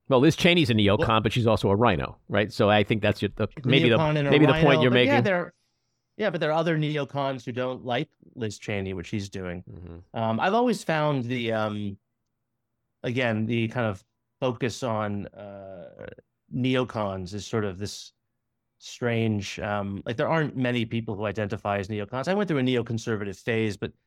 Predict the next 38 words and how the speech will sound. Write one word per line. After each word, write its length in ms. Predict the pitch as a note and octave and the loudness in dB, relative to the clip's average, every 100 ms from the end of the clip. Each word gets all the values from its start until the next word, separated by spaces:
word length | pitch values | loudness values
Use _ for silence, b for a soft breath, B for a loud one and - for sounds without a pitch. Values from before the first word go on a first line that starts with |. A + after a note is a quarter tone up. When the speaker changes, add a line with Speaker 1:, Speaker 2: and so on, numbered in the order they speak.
| _ - | _ -2
Speaker 2:
I 60 | |
only 160 | D#3+ F#3 | 0 2
say 140 | F3 | 0
I 20 | |
don't, 120 | D3+ C3+ | 0 0
I 40 | |
don't 100 | E3+ | 0
think 100 | E3+ | 0
it 40 | C#3 | -2
means 200 | D3 D#3+ | -2 -2
much 140 | D3+ | -2
anymore 340 | C#3 B2+ B2+ B2 | -2 -2 0 -2
is 80 | A2+ | -4
because 260 | B2 B2 | -6 -4
if 100 | A2+ | -4
you 80 | B2+ | -2
look 220 | C3 C#3+ | -2 -2
at, 120 | C3+ A2 | -4 -2
like, 300 | A#2 A2+ _ _ _ _ _ _ _ | -4 -4 _ _ _ _ _ _ _
um, 500 | B2 A#2 A2+ A2+ A2 | -12 -6 -4 -4 -4
I 60 | C#3 | -4
mean, 120 | C3+ | -2
like, 140 | C3 A#2 | -2 -2
the 80 | |
main 340 | C3+ C#3+ D3 C3+ | 0 2 2 2
neoconservative 680 | C3 B2 A#2+ - B2+ A2+ G2+ | 0 -2 -4 -6 -4 -4 -2
magazine 520 | A2 A#2 A#2 G#2+ A2 | -2 0 -2 -4 -4
was 120 | G2+ | -4
the 80 | G#2 | -6
Weekly 260 | G#2+ A2+ G2+ | -6 -6 -8
Standard. 500 | - A2 A2 G#2 G2+ | -4 -4 -2 -4 -6
It 80 | |
shut 220 | - A#2 G#2+ | -6 -8 -6
down 240 | G2 G#2 | -6 -6
a 40 | |
couple 260 | - G#2 - | -8 -8 -6
years 220 | G#2 G2+ | -6 -6
ago. 380 | G2+ G2+ G2+ | -6 -4 -4